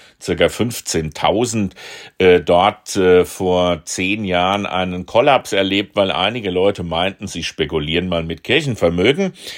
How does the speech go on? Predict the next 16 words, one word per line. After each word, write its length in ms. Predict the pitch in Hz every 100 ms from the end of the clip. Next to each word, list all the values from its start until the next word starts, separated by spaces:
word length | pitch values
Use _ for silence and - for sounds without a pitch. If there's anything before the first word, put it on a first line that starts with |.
| -
Jetzt 220 | - 117 -
ist, 260 | 120 110
sind 200 | - 107
sie 220 | - 92
puderarm 920 | 85 - 139 151 101 80 95 113 127 113 - - - - -
und 200 | 170 190
wir 100 | 156
schauen 380 | - 95 90 95
einfach 400 | 87 82 85 78
mal, 340 | 78 78 80
was 320 | 80 85 -
im 180 | - 82
Endeffekt 680 | 78 78 78 82 - 78 -
alles 360 | - 71 78 -
so 100 | 95
passiert. 680 | 95 117 117 78 82 - -